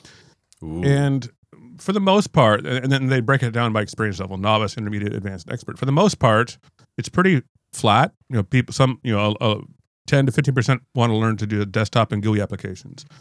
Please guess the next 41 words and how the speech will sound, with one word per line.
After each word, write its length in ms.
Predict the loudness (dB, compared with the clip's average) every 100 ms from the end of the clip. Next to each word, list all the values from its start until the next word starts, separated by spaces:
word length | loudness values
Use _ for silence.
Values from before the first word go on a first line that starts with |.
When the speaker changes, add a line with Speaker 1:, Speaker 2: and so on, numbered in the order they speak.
| _ _ -8
Speaker 2:
Uh, 360 | -4 -4 -4 -8 _ _
ten 160 | -2 -2
to 80 | 0
twelve 220 | -2 -2
percent 280 | -2 -4 -4
want 220 | -6 -8
to 60 | -8
do 160 | -4
artificial 340 | -4 -4 -6 -4
intelligence. 540 | 2 4 2 -2 -12 -20 -20 _ _
But 80 | -6
there's 160 | -6 -4
two 220 | -4 0
areas 480 | 4 4 4 2 0
where 400 | 0 2 2 0 -6
the 260 | -6 -6
novices 640 | -2 2 2 2 0 -4 -2
really 280 | 2 2 2
jumped 240 | -2 -2
out. 320 | 0 0 -2 _ _ -20 _ -20 -6
And 100 | -2
the 40 |
biggest 320 | 2 2 2 2
one 100 | 0
is 220 | -2 -6 _ _ _ -2
doing 320 | 0 0 0
websites, 800 | 2 2 2 -2 -2 -6 -10 -10 -2
uh, 280 | 0 0 -2 -8 -20 -16
you 220 | -6 0
know, 140 | 2 2
services 400 | 2 2 2 0
that 100 | -2
return 260 | -2 -2
H 180 | -2 -4
T 80 | -2
M 80 | 2
L. 280 | 2 0 -4 _ _ _ _ _
Thirteen 380 | 2 2 4 2
percent 260 | 4 4 2
of 120 | 2
novices 640 | 4 4 4 0 -4 -6